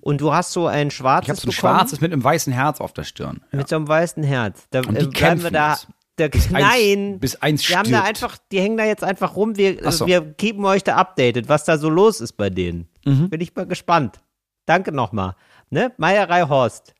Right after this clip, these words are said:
Speaker 1: Dankeschön.
Speaker 2: Ja. <laughs>
Speaker 1: Ja, das fand ich süß.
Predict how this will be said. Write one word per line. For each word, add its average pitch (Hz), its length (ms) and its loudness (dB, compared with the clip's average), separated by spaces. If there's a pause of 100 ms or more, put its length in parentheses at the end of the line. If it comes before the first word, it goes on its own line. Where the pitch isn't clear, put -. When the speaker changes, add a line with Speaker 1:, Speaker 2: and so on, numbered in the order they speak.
(160)
Speaker 1:
Dankeschön. 147 500 0
Speaker 2:
Ja. 90 80 -10
<laughs> - 40 -14 (1800)
Speaker 1:
Ja, 285 140 -6 (280)
das 92 100 -6
fand 160 180 0
ich 190 60 2
süß. 180 420 0